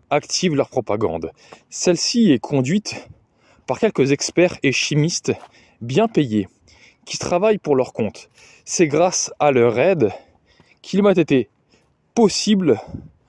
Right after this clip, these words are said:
de développer au mieux sur toute la terre, aussi bien l'industrie sucrière que la consommation du sucre. La population des U S A emprunte le quart de ses besoins en calories alimentaires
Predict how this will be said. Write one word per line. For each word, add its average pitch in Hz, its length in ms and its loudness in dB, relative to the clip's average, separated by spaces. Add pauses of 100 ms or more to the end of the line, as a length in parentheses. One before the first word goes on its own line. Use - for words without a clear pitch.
(340)
de 143 80 0
développer 151 720 0 (180)
au 196 120 4
mieux 131 340 2 (580)
sur - 300 -4
toute - 180 -4
la 123 120 0
terre, 113 460 2 (1000)
aussi 170 320 0
bien 139 240 0 (640)
l'industrie 165 460 -2
sucrière 139 600 -2
que 175 100 0
la 135 100 4
consommation 135 560 -4
du 117 140 -4
sucre. - 360 -10 (380)
La 156 140 0
population 220 800 2
des 131 240 -2
U 139 100 4
S - 160 -2
A 196 300 0 (120)
emprunte 117 600 -2 (400)
le 151 180 4
quart 202 260 0
de 147 60 -2
ses 143 180 0
besoins 135 380 2
en 127 80 2
calories 127 440 2
alimentaires 120 720 0